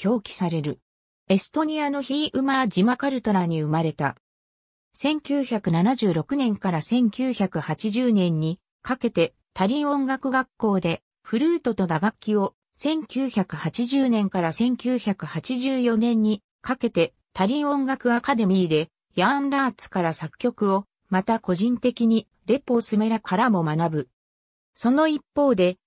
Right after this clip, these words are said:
千九百七十九年から千九百八十四年にかけて、インスプというロックグループを率いて活動。瞬く間に、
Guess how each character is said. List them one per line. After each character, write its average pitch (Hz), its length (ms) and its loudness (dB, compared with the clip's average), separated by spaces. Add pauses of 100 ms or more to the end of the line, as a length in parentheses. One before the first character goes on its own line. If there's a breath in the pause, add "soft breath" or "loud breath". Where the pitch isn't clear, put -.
(140)
千 311 320 -4
九 285 240 -4
百 208 300 -4
七 175 280 0
十 190 260 -2
九 269 260 -2
年 214 220 2
か 190 100 -2
ら 165 100 0
千 233 300 0
九 254 240 -2
百 190 240 -2
八 160 320 -4
十 269 240 0
四 240 220 0
年 233 240 2
に 214 200 0 (200)
か 262 140 -4
け 240 120 -2
て、 170 240 0 (180)
イ 277 160 2
ン 320 100 0
ス - 120 -6
プ - 160 -20
と 202 140 2
い 202 100 4
う 202 140 2
ロ 165 80 2
ッ 165 120 -6
ク 254 120 -4
グ 269 100 2
ル 262 120 2
ー 247 40 -2
プ 180 180 0
を 165 60 2
率 - 280 -4
い 247 100 0
て 180 120 -2
活 - 280 -8
動。 170 340 0 (440)
瞬 302 420 2
く 233 160 -2
間 185 260 0
に、 180 220 0